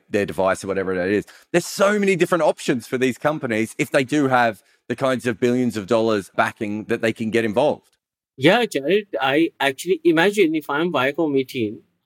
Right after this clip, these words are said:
Speaker 2: and if I go ahead and win this at whatever the price is, I actually hold the power to take all cricket off television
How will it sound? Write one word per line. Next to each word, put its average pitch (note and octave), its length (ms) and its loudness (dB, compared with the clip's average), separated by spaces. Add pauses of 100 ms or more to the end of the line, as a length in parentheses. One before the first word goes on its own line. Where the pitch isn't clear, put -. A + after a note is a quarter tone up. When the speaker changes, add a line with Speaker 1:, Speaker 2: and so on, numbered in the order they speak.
(120)
Speaker 2:
and E3+ 140 2
if E3 100 -2
I F3 80 2
go D#3+ 200 2
ahead F#3 140 4
and D#3 160 0
win C3+ 200 0
this A#2 180 -2
at C#3+ 100 -6
whatever G3 280 -2
the D3+ 80 -2
price A#2 400 0
is, F#2 260 -16
I B2+ 220 0 (100)
actually C#3 340 -2
hold E3 180 2
the - 60 -4
power A2+ 360 -2 (300)
to E3 100 -2
take F#3+ 340 2
all F#3 180 2
cricket E3+ 440 -8
off D#3+ 180 -8
television D#3+ 540 -2